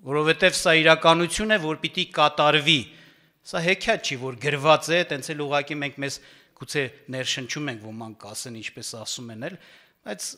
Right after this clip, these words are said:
իրականություն է, ինչպես որ առաջի անգամ համար Տերը Տիրոջ խ-, մասին հարյուրավոր մարգարեական խոսքեր գրված,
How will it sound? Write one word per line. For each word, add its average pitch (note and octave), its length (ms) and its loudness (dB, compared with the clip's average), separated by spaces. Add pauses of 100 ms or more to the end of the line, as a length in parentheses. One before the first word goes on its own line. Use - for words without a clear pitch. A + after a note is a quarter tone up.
իրականություն F3 760 2
է, G2+ 80 -10
ինչպես - 300 -6
որ D3+ 140 0
առաջի D#3 360 2
անգամ C#3 480 0
համար C3+ 400 0
Տերը C3+ 280 -2 (480)
Տիրոջ D3+ 320 -2 (400)
խ-, - 200 -10
մասին D3 380 0 (500)
հարյուրավոր F3 720 6
մարգարեական C#3+ 640 2
խոսքեր C3 480 -6
գրված, A#2+ 400 -6